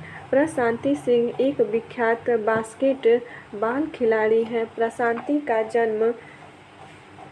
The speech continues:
पाँच मई उन्नीस सौ चौरासी को बनारस में हुआ था। प्रशांति सिंह भारतीय राष्ट्रीय महिला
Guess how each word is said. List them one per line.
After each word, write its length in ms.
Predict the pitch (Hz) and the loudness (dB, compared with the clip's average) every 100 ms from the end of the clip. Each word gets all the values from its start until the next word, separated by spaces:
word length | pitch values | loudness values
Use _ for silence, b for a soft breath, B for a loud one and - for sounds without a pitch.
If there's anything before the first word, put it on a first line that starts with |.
| - - - - - | -20 -20 -20 -10 -2
पाँच 320 | 254 285 285 | -2 -2 -2
मई 240 | 240 233 | 2 4
उन्नीस 440 | 240 233 233 277 311 | 4 2 0 -2 -2
सौ 80 | 285 | -2
चौरासी 560 | 269 226 226 220 233 | 0 2 2 0 -2
को 200 | 233 233 | 0 2
बनारस 580 | 214 220 226 226 247 277 | 2 2 0 0 -2 -2
में 140 | 277 269 | -4 -2
हुआ 260 | 226 220 214 | 2 2 0
था। 180 | 233 | -2
प्रशांति 680 | 226 - 233 - 240 240 294 | -4 0 -2 0 -4 -2 -2
सिंह 300 | 302 - 226 233 | -2 0 0 0
भारतीय 520 | 226 233 233 277 285 | -2 -2 -2 0 2
राष्ट्रीय 480 | 240 220 220 233 240 | 2 0 -2 0 2
महिला 460 | 226 220 226 240 | 2 -2 -2 -2